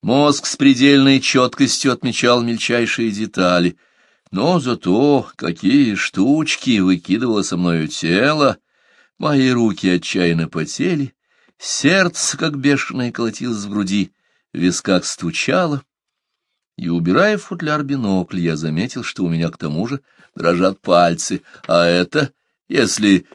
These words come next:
придётся стрелять, меткой стрельбы, естественно, не предвещало.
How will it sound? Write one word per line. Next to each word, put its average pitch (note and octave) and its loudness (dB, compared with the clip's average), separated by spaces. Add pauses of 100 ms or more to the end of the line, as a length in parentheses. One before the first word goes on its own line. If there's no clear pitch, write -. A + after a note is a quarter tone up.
придётся G#2 -2
стрелять, G2+ 0
меткой G2+ -2
стрельбы, G2+ 0
естественно, G2+ -2 (160)
не F#2+ -2
предвещало. F#2 0